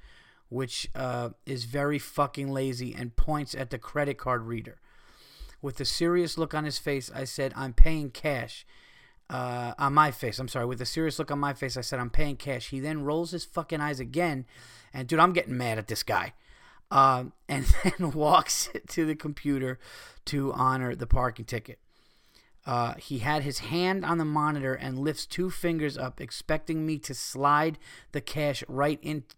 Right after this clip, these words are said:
in between his fingers. I was so fucking furious at this point, and still not saying a word during this transaction, he rolls his eyes, uh,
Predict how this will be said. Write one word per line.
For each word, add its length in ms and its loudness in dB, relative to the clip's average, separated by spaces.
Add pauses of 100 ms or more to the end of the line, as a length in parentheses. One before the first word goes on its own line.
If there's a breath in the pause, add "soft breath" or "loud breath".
in 140 -4
between 400 0
his 160 -6
fingers. 460 -6 (280 loud breath)
I 120 -4
was 160 -2
so 220 2
fucking 400 -2
furious 340 0
at 100 -8
this 140 -6
point, 320 2
and 160 -8
still 500 2 (320 loud breath)
not 220 0
saying 320 0
a 40 -2
word 280 2
during 240 0
this 140 -6
transaction, 680 -4 (240 loud breath)
he 120 -6
rolls 380 2
his 240 -2
eyes, 500 0 (340 loud breath)
uh, 340 0